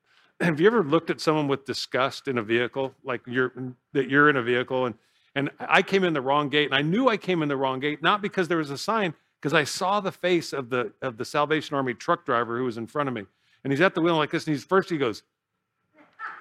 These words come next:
So I stopped like this, and, and then I see him go like this. So I go, "I, I know that I've done wrong. I, I've loo-, I've seen that look my whole life.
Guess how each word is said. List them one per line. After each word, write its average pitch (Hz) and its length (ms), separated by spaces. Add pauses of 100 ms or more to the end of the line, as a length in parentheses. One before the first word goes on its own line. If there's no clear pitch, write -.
(1120)
So 170 140
I 156 80
stopped 214 580
like 151 140
this, 175 200
and, 143 160
and 156 120
then 160 80
I 151 60
see 180 120
him 160 80
go 151 80
like 127 160
this. 120 240 (1800)
So 180 80
I 165 80
go, 147 220
"I, 147 140 (180)
I 143 160
know 160 260
that 143 180
I've 123 200
done 127 180
wrong. 110 340 (220)
I, 127 160
I've 127 220
loo-, 147 160
I've 117 180
seen 147 200
that 135 180
look 135 260
my 110 120
whole 135 180
life. 117 360